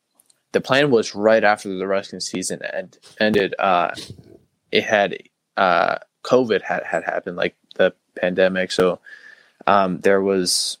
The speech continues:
you know, we had to stay, all, all the gyms closed and stuff, so I couldn't train. And then while that had happened, I got a job with my dad. I saved up some money and stuff.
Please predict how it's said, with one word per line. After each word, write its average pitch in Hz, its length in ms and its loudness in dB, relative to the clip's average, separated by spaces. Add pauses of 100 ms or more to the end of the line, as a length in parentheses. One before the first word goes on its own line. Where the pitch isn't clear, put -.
(100)
you 98 120 -12
know, 85 100 -2
we 92 120 -6
had 87 100 -4
to - 60 -6
stay, 92 560 2
all, - 160 4
all 104 200 0
the 95 100 -2
gyms 95 420 -4
closed 92 420 0
and 92 100 -8
stuff, 90 260 0
so 90 180 2
I 92 120 2
couldn't 104 260 -4
train. 104 500 0 (720)
And 104 180 0
then 101 240 4
while 104 140 6
that 101 240 2
had 95 200 -2
happened, 92 360 -2
I 95 100 -4
got 92 180 -4
a 90 40 -8
job 95 300 -6
with 92 140 -12
my 90 180 0
dad. 98 340 0
I - 100 -10
saved 87 300 -2
up 90 120 0
some 92 160 -6
money 92 200 -2
and 92 100 -6
stuff. 92 420 0